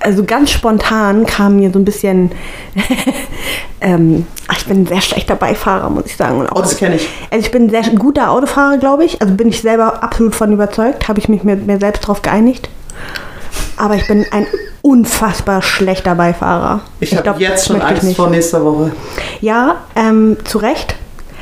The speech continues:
Speaker 1: Ich schimpfe extrem gerne und, ähm,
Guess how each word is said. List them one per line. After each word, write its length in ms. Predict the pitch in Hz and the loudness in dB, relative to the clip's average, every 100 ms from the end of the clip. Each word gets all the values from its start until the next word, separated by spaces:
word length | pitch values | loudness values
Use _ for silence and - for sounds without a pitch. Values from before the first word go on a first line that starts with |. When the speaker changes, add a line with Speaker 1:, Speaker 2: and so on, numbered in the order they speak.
| - | -6
Speaker 1:
Ich 160 | 220 214 | -2 0
schimpfe 380 | - 285 294 247 | 2 2 2 0
extrem 580 | 202 - - 240 254 | -2 -4 -2 2 4
gerne 460 | 233 226 240 277 381 - - - - - - | 4 4 4 4 2 -4 -14 -16 -14 -16 -6
und, 480 | - 220 214 214 - | 0 4 4 4 0
ähm, 640 | - 208 208 202 202 196 | 0 4 4 6 6 4